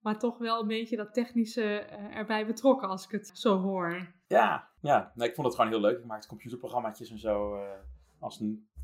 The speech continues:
Speaker 2: pukkelige, neurige, eh, tiener.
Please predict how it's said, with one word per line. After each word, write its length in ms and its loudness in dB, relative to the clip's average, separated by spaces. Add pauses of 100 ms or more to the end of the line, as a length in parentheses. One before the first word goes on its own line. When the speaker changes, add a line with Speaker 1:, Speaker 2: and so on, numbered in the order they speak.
(140)
Speaker 2:
pukkelige, 480 -8 (180)
neurige, 500 -12
eh, 600 -12
tiener. 380 -12